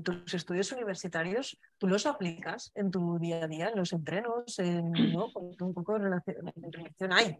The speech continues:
Speaker 1: <laughs>
Speaker 2: Sí, con esto me ha ido bastante bien el hecho de haber estudiado sobre todo la, la parte de biotecnología y lo de biología molecular.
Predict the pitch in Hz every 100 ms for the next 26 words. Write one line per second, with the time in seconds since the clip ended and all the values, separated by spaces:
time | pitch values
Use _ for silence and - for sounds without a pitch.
0 | - 170 156 - 190 - 180 _ _ -
1 | - _ - 247 240 226 214 220 262 254
2 | 247 226 214 202 - - 202 214 262 240
3 | 214 - 196 190 185 180 185 208 185 185
4 | 202 185 180 185 - 180 175 185 185 180
5 | 185 185 185 175 - 175 175 180 185 202
6 | 202 196 190 190 185 185 185 185 180 185
7 | 180 175 175 208 208 208 220 208 185 175
8 | 170 170 165 160 165 165 165 175 180 180
9 | 175 175 170 180 190